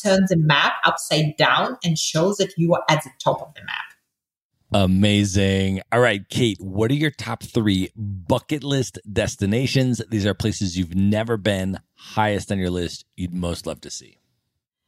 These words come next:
Speaker 1: I definitely want to go to Australia.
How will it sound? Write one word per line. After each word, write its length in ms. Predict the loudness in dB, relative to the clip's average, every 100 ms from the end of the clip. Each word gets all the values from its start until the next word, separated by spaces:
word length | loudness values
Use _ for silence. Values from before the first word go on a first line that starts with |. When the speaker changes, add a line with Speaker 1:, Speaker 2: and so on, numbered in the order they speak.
| _ -2
Speaker 1:
I 100 | 0
definitely 1080 | 2 0 0 -2 -4 -2 -2 0 0 -4 -6
want 240 | -4 -4
to 100 | -6
go 360 | -2 2 2 2 -2 -2
to 220 | -2 -2
Australia. 640 | -6 -8 -6 -2 -2 -4